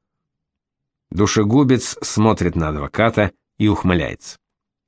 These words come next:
Невеселые мысли прервали чьи-то шаги. Клим Пантелеич оглянулся. По садовой дорожке шел доктор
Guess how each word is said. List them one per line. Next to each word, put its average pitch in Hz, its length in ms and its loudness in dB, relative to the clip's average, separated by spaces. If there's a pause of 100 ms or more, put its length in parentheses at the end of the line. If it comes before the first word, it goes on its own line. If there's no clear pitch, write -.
(2250)
Невеселые 202 500 4
мысли 180 420 0
прервали 139 540 2
чьи-то 127 320 0
шаги. 90 400 0 (440)
Клим 170 360 2
Пантелеич 139 480 2
оглянулся. 113 640 2 (440)
По 120 100 0
садовой 190 420 4
дорожке 147 460 2
шел 165 320 2
доктор 127 640 0